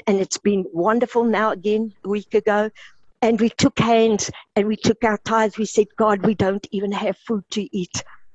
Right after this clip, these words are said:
And we put our hands together. We said, "But God bless, because your word says, 'I will open up the,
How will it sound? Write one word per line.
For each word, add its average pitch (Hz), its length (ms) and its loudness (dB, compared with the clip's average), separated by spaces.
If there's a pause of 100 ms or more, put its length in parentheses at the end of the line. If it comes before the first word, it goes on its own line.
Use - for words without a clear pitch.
(140)
And 196 380 2
we 185 100 4
put 226 240 0
our 220 80 4
hands 196 340 0
together. 180 440 2 (260)
We 190 60 0
said, 190 240 0
"But 175 240 -2
God 202 380 2 (360)
bless, 190 400 -4
because 180 420 -2
your 190 200 4
word 202 340 4
says, 196 360 0
'I 262 240 4
will 254 240 2
open 294 420 -4
up 277 100 -4 (100)
the, 247 200 -2